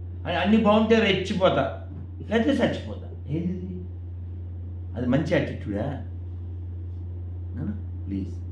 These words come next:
ఓకేనా? Be patient. ఏమో, ఎవడు తెలుసు? ఒక బొమ్మ వేశారండి, అతను ఎవరో తవ్వుతున్నాడు, గని. గని అంటే బంగారం, రే, మైన్ అంటారు కదా.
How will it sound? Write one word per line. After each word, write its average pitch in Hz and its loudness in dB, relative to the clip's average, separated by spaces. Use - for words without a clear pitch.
ఓకేనా? - -6
Be 113 -2
patient. - -6
ఏమో, 151 -2
ఎవడు 117 2
తెలుసు? 131 0
ఒక 90 -6
బొమ్మ 101 0
వేశారండి, 87 -2
అతను 98 -4
ఎవరో 104 -2
తవ్వుతున్నాడు, 113 0
గని. 110 0
గని 110 0
అంటే 120 -2
బంగారం, 139 0
రే, 104 0
మైన్ 127 4
అంటారు 98 0
కదా. 82 -6